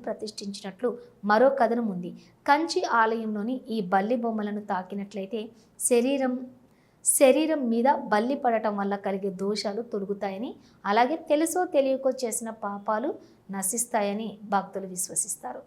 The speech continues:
కంచిలో అనేక ఆలయాలు ఉన్నప్పటికీ వరదరాజు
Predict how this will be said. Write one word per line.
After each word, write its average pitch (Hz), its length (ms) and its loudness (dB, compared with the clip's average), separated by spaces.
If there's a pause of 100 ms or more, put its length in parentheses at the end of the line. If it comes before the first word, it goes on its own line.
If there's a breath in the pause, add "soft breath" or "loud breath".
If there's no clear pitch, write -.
(340 soft breath)
కంచిలో 277 440 2 (100)
అనేక 285 280 0 (180)
ఆలయాలు 269 300 2 (100)
ఉన్నప్పటికీ 220 520 -4 (440 loud breath)
వరదరాజు 311 520 4